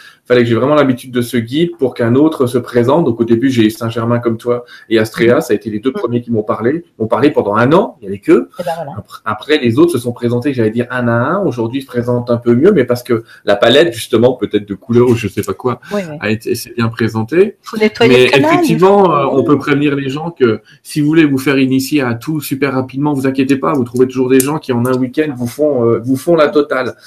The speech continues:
Speaker 1: Mais n'oubliez pas que... c'est exactement comme si je vous filais une, une purge de toutes les maladies en une seule fois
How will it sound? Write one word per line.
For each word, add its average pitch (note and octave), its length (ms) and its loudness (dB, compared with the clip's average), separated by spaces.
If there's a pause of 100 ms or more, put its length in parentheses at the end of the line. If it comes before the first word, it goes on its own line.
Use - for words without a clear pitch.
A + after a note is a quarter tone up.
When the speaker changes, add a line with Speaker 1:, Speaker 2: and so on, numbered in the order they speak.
(280)
Speaker 1:
Mais C#3 160 4
n'oubliez E3 480 4
pas A#3+ 160 2
que... G3+ 340 2 (400)
c'est - 180 4
exactement F3+ 680 2
comme D3+ 180 0
si F#3+ 200 -6
je C#3+ 60 -6
vous C#3+ 100 -2
filais D3+ 320 0
une, A#2+ 400 0
une B2+ 200 -2
purge A#2+ 320 -4
de B2 140 -4
toutes G3 240 -8
les D#3 100 0
maladies C#3 440 -2
en C#3+ 140 -2
une C#3+ 140 -4
seule C#3 260 -2
fois F3 480 -4